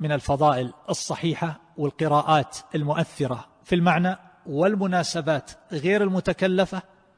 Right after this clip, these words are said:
كما يذكرون الغريب من الألفاظ والمشكل من الإعراب،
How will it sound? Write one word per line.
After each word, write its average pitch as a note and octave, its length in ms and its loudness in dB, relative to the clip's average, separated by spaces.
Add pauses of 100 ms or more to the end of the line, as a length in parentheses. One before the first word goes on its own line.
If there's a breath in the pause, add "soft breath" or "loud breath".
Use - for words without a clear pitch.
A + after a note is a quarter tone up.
(280)
كما D3+ 200 0
يذكرون E3 600 0 (380)
الغريب C#3+ 500 -2
من C#3 120 -4
الألفاظ E3 520 2 (420)
والمشكل D#3+ 680 -2 (120)
من D#3+ 140 -2
الإعراب، C#3+ 460 0